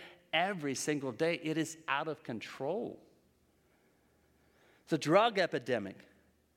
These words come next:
Two thousand and sixteen, there were eleven hundred and eighty-eight car fatalities. Four thousand six hundred and forty-two overdoses.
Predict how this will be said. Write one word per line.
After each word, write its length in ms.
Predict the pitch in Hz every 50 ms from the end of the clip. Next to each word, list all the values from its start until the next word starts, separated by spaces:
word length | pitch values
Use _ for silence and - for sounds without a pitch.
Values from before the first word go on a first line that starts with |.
| _ _ _ _ _
Two 140 | - - 254
thousand 320 | 247 233 220 226 190 202 190
and 100 | 165 147
sixteen, 640 | - - 208 190 - - - - 196 180 156 147
there 140 | 135 139 143
were 160 | 143 135 131 127 - - - - - -
eleven 460 | 135 135 143 160 175 196 202 202 185
hundred 340 | - 180 175 175 175 165 156
and 140 | 156 143 -
eighty-eight 600 | - 147 156 151 147 139 135 131 135 135 131 - - - - - _ _
car 320 | - - 160 143 139 135
fatalities. 800 | 123 - - 120 - - - 120 107 101 95 98 - - - - - _ _ _ _ _ _ _ _ _ _ _ _ _ _ _ _ _ _ _ _ _ _ _ _ _ _ _ _ _ _ _ _ _ _ _
Four 260 | - - 156 160 156 151 - - - - - -
thousand 600 | 170 170 170 175 180 165 139 117 127 113 107 104
six 300 | - - 156 147 - -
hundred 280 | - 143 127 127 117 107
and 100 | 104 98
forty-two 640 | - 123 120 117 107 95 - - 117 107 107 101 95 - - - _ _ _ _ -
overdoses. 600 | 117 107 101 87 87 87 87 - - - - -